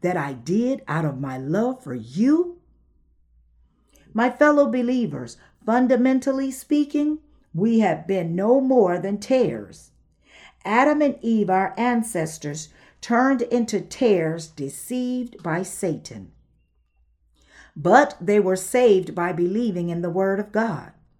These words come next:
And we too can also be saved by believing in his word. You have now been given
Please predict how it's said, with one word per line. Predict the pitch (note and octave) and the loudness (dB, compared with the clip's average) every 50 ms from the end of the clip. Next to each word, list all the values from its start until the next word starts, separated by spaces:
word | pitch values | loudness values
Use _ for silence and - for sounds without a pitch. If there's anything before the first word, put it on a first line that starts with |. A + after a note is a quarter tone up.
| _ _ _ _ _ _ _ _ _ _ _ _ - | _ _ _ _ _ _ _ _ _ _ _ _ -4
And | - G3+ G#3 G#3 G#3 F#3+ F#3 F#3 F3+ | -2 0 2 2 2 0 0 -2 0
we | G3 A#3+ C4 C#4+ D4+ D#4 D#4 | 0 2 2 2 2 2 0
too | - - - - D#4 C#4 A3 | -4 -6 -2 0 0 0 0
can | - - G3+ F3 D#3+ | -2 -2 -4 -4 -4
also | - - G3 G3 F#3+ F#3+ - F3+ F3+ F3 E3+ | -4 -4 -2 -2 -4 -4 -4 -4 -4 -4 -4
be | D#3 D3+ F3+ F3 E3+ | -6 -8 -8 -8 -8
saved | D#3+ - - G#3 G#3+ F#3+ E3+ D3 C#3+ C#3+ D3 - - | -8 -6 -2 -2 0 0 0 -2 -4 -6 -10 -14 -12
by | - D#3+ D3 D#3 D#3 | -8 -6 -4 -4 -4
believing | D#3 D3+ D3+ D#3 F3 G#3 B3 A3+ E3 - D3 D3+ C#3 | -4 -6 -6 -4 -2 -2 -2 -2 -4 -6 -8 -8 -8
in | - D#3+ D#3+ | -6 -4 -4
his | E3 E3+ D#3+ D#3+ - | -4 -6 -8 -10 -10
word. | D#3 E3+ F#3 G3 F3+ B3 A3 - - _ _ _ _ _ _ _ _ _ _ _ _ _ _ _ _ _ _ _ _ _ _ _ _ _ _ _ _ | -8 -6 -4 -4 -4 -6 -8 -12 -16 _ _ _ _ _ _ _ _ _ _ _ _ _ _ _ _ _ _ _ _ _ _ _ _ _ _ _ _
You | F#3 F#3+ A#3+ C4+ C#4 | -2 0 2 2 2
have | A#3+ C#4 A#3+ A3 F3+ F#3 | 4 4 2 2 2 2
now | G3+ G#3+ A#3 B3 C4+ D4 D#4 D#4+ | 2 4 6 6 6 6 4 4
been | D#4+ C4 B3 A3 G#3+ G3 | 4 4 4 4 4 2
given | F3 G#3+ A3+ G3+ E3+ F3 F3 | 2 2 0 0 0 -2 -4